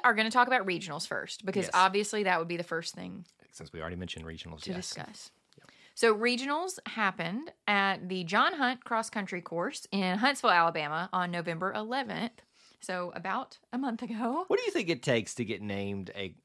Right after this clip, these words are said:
Speaker 2: for you to have a cross country course named after you?
Speaker 1: Oh, you have to donate a lot of money, because I was reading about the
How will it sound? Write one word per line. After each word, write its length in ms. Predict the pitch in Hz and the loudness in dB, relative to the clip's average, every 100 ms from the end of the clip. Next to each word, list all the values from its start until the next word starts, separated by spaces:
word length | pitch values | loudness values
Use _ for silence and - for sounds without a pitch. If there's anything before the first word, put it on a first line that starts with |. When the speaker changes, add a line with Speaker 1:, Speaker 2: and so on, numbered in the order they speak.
| - 101 | -20 -8
Speaker 2:
for 120 | 107 | -6
you 160 | 104 | -2
to 120 | 98 95 | -2 -2
have 160 | 95 | -2
a 80 | 90 | -4
cross 260 | 82 92 - | -4 -4 -4
country 280 | 98 90 | -10 -12
course 260 | 92 92 - | -12 -12 -10
named 240 | 92 87 | -10 -10
after 240 | 87 90 - | -8 -10 -10
you? 160 | 95 92 | -14 -4
Speaker 1:
Oh, 100 | 220 | 0
you 140 | 208 233 | 0 0
have 100 | 254 | -2
to 60 | |
donate 280 | 240 233 214 | -2 0 0
a 40 | 180 | 0
lot 200 | 165 156 | 0 0
of 80 | |
money, 260 | 151 139 185 | -4 -10 -8
because 300 | 202 202 202 | -4 -2 2
I 100 | 190 | 2
was 160 | 196 208 | 2 -2
reading 460 | 311 359 220 196 | -2 0 0 0
about 500 | 180 180 175 165 - | 2 4 6 6 4
the 500 | 180 170 165 165 156 | -2 -2 -2 -2 -4